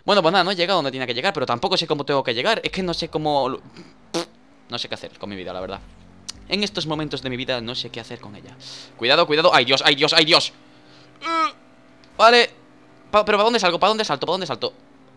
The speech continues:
Vale, a-, ahora creo que sí. Ahora he saltado más rápido, ¿no? No sé, digo yo. Digo yo, hermanos, digo yo. Ahora salta un poquito más fuerte, tío. O sea, he notado ahí la, la, la, la, la potencia dentro de mí. ¡Ojo! Ahí está, ahora sí.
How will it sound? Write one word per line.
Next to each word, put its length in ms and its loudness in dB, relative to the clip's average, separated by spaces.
Vale, 160 2
a-, 200 2
ahora 180 8
creo 100 6
que 80 4
sí. 200 -2
Ahora 140 4
he 60 0
saltado 260 -4
más 140 -2
rápido, 340 -8
¿no? 220 -12
No 80 -20
sé, 160 -12
digo 140 -6
yo. 280 -10
Digo 280 -8
yo, 120 0
hermanos, 440 -4
digo 220 -2
yo. 240 0
Ahora 160 2
salta 180 -4
un 60 -4
poquito 220 -8
más 120 -6
fuerte, 380 -2
tío. 180 -4
O 40 -4
sea, 80 -6
he 40 -4
notado 240 -4
ahí 140 -4
la, 100 0
la, 100 -2
la, 80 -2
la, 160 -4
la 120 0
potencia 360 -4
dentro 200 -6
de 60 0
mí. 100 -2
¡Ojo! 400 6
Ahí 200 6
está, 180 4
ahora 140 6
sí. 180 0